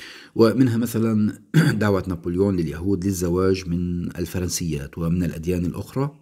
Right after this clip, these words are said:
إلى آخره. وفي إحدى رسائله من منفاه في سانت هيلينا يقول نابليون متحدثًا يعني عن الأمر: "كان هناك يهود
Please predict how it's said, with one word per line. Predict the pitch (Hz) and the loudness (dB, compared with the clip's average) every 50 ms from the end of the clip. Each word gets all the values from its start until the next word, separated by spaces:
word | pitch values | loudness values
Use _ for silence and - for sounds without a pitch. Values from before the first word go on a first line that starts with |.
| _ _ | _ _
إلى | 135 101 | -2 -2
آخره. | - - - - - - - - _ _ _ _ _ _ _ _ _ _ _ _ _ _ _ _ _ _ _ _ _ _ _ _ _ - _ _ _ _ - - - - - - - - - - _ - | -2 -6 -12 -16 -18 -20 -20 -20 _ _ _ _ _ _ _ _ _ _ _ _ _ _ _ _ _ _ _ _ _ _ _ _ _ -20 _ _ _ _ -20 -20 -18 -18 -20 -20 -20 -20 -20 -20 _ 4
وفي | 117 120 - - - 127 | 4 4 4 4 2 2
إحدى | 151 175 120 123 | 2 2 2 2
رسائله | 123 123 120 98 95 - 104 95 - 107 107 104 104 107 101 101 98 | 4 4 2 2 0 -2 -2 -2 0 0 2 2 4 4 4 2 2
من | 92 85 87 87 85 85 82 | 0 -2 -2 -2 0 0 0
منفاه | 82 85 82 - 95 95 92 92 | 0 -2 -2 -2 -2 -2 -2 -4
في | - - 82 80 78 76 | -6 -8 -8 -8 -8 -8
سانت | - - 82 82 82 - | -6 -6 -6 -6 -4 -6
هيلينا | 82 80 85 92 95 98 98 101 107 - - - _ _ _ _ _ | -4 -2 -2 0 2 2 2 0 -2 -6 -12 -20 _ _ _ _ _
يقول | 90 82 - - 101 95 | -14 -12 -4 -2 -2 0
نابليون | 85 82 82 80 80 85 87 87 85 | 0 -4 -6 -6 -4 -2 -2 -2 -2
متحدثًا | 78 73 - - - 90 87 82 - 98 | -4 -6 -8 -10 -8 -8 -8 -6 -6 -6
يعني | 92 80 71 69 73 67 | -6 -6 -6 -8 -10 -10
عن | - 76 76 | -10 -10 -10
الأمر: | 71 - 87 95 98 104 101 - - _ _ _ _ _ - - - - - - - - _ _ _ _ _ _ _ _ _ | -10 -6 -2 0 0 0 0 -2 -8 _ _ _ _ _ -20 -20 -20 -20 -20 -20 -20 -20 _ _ _ _ _ _ _ _ _
"كان | - 131 120 117 | 6 6 6 8
هناك | 107 98 101 101 110 110 107 110 | 6 4 4 4 2 2 0 -2
يهود | 98 87 82 80 98 101 98 - | -4 -6 -4 -2 0 0 0 -2